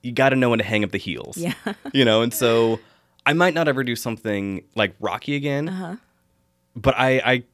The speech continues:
Speaker 1: I crave to be on the stage again.
Speaker 2: Yeah.
Speaker 1: Like, and it physically hurts me when I go to theater. I saw In the Heights recently
Speaker 2: Uh-huh.
Speaker 1: at, uh, Seattle Rep.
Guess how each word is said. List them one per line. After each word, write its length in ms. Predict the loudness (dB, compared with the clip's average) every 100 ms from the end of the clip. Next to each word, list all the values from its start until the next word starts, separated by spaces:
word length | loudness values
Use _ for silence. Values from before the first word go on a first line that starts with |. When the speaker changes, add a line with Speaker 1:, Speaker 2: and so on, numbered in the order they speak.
| _
Speaker 1:
I 80 | -6
crave 680 | -4 -2 2 2 0 -8 _ _ -10
to 60 | -2
be 120 | -2
on 100 | -2
the 60 |
stage 280 | -2 -4 -4
again. 220 | -6 -10 -8
Speaker 2:
Yeah. 280 | -6 -4 -2
Speaker 1:
Like, 120 | -2 -4 -6
and 180 | -2 0
it 220 | 0 -2 -4 _ _ _ -4
physically 420 | -2 -2 -2 -2
hurts 360 | -2 -6 -6 -4
me 60 | -2
when 80 |
I 60 | -2
go 160 | 0 0
to 80 |
theater. 220 | 2 2 2
I 80 | 0
saw 200 | -2 -2
In 100 | -2
the 60 | -2
Heights 400 | -2 -4 -10 -8
recently 380 | -6 -6 -6 -4
Speaker 2:
Uh-huh. 180 | -4 0
Speaker 1:
at, 220 | 0 0
uh, 180 | -2 -6
Seattle 300 | -2 -2 2
Rep. 280 | 2 0